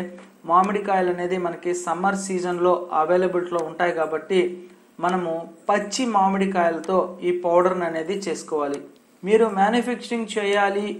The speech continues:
అని అనుకుంటే మొట్టమొదటగా పచ్చి మామిడికాయలని collect చేసుకొని బాగా wash చేసి పైన ఉన్నటువంటి తొట్యాలని cut చేసి పైన ఉన్నటువంటి తోలును మొత్తం కూడా peel చేయాలి, అంటే తొలగించాలి. ఇలా తొలగించిన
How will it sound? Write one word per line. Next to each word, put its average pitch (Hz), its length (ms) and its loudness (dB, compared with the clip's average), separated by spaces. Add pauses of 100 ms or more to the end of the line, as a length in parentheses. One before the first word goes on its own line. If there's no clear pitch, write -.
(240)
అని 185 200 0
అనుకుంటే 185 520 0 (300)
మొట్టమొదటగా 202 640 0 (240)
పచ్చి 196 260 0 (140)
మామిడికాయలని 190 800 4 (240)
collect 185 380 -2
చేసుకొని 175 480 -2 (160)
బాగా 185 220 6 (160)
wash 190 320 4
చేసి 180 300 0 (560)
పైన 220 240 6 (120)
ఉన్నటువంటి 190 500 -2 (300)
తొట్యాలని 185 480 2 (140)
cut 165 260 -2
చేసి 185 300 0 (200)
పైన 208 260 4 (120)
ఉన్నటువంటి 196 560 -2 (260)
తోలును 220 440 6
మొత్తం 196 280 -2 (160)
కూడా 175 240 2 (400)
peel 233 320 0
చేయాలి, 170 300 2
అంటే 202 140 -4 (100)
తొలగించాలి. 175 580 0 (580)
ఇలా 185 220 0
తొలగించిన 196 440 -2